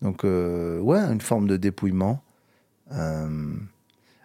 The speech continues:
après, euh, je suis pas, euh, j'ai pas atteint le, je suis pas un ermite, hein, je suis pas un saint, je suis pas,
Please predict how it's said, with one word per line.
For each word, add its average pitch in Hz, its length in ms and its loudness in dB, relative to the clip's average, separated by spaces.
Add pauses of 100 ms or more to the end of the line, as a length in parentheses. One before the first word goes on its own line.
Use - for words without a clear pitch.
(120)
après, 143 520 2
euh, 80 120 -4
je 78 60 -10
suis - 120 -10
pas, 104 440 0
euh, 73 480 -10 (140)
j'ai 76 160 -12
pas 90 220 0
atteint 98 340 -2
le, 73 340 -6
je - 60 -12
suis - 80 -10
pas 87 160 -4
un 85 80 -2
ermite, 113 380 2
hein, 104 100 2
je 101 80 -6
suis - 100 -10
pas 82 240 -2
un 90 80 0
saint, 120 320 -4
je 90 60 -10
suis - 120 -12
pas, 80 420 -2